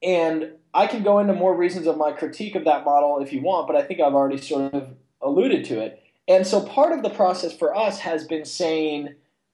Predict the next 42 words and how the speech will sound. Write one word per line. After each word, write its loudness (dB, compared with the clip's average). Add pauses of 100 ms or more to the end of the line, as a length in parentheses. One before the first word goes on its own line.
(100)
no, 2 (160)
even 2
when 2
the 2
market, -2
even -4
when 0
sort 0
of -12
consumer -4
demand 0
is -4
pointing -2
one -2
way, 2 (220)
we've 0
had 4
to 0
have 2
the -2
sort 0
of -4 (580)
courage 4
or 2
maybe 2
stubbornness 0
or -6
stupidity, -2 (200)
but 2
to -4
say, 2
"No, 4
we're -2
not -4
just -12
gonna, -4 (280)
the -2
customer 0
is 0
not 0
always 2
right, -6